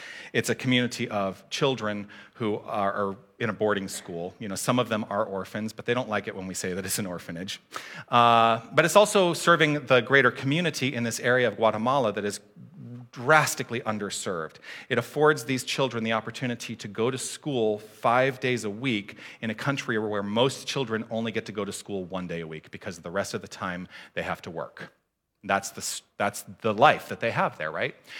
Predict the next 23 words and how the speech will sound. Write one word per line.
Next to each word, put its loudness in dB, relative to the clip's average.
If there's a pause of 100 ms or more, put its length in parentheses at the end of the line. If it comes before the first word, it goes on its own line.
(140)
So 0
we're 8
there 8
and 0
supporting -4
the -6
school 2
and -2
doing -6
the -8
work -2
that -6
we -8
do. -2 (340)
Um, 2
and 4
I 4
wanna 4
say 6
it's 2
not 6
with 2
a, 0